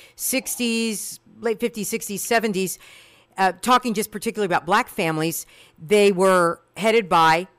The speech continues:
the male, by the father, um, you know, eighty percent. But now it's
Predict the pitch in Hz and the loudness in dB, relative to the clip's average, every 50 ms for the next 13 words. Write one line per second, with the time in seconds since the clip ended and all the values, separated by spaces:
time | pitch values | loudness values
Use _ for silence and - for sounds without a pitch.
0 | _ _ _ - 170 214 214 240 262 330 311 - 69 - - - 180 180 175 185 | _ _ _ -4 -2 0 2 2 2 2 0 -2 -6 -6 -2 0 0 0 0 -2
1 | - - 269 294 302 277 190 151 117 - _ _ _ _ _ - 180 170 165 170 | 0 2 4 4 4 4 2 -2 -8 -10 _ _ _ _ _ -2 0 2 2 2
2 | 170 170 165 - _ _ _ 208 226 208 - - 226 226 220 233 - 240 214 - | 0 -2 -8 -12 _ _ _ -4 -2 -2 0 0 0 0 -2 -4 -6 -6 -6 -2
3 | - 233 180 - - 214 175 202 202 220 233 262 262 233 226 - | -2 -2 -2 -2 -4 -6 -4 -2 0 2 4 4 2 2 0 -4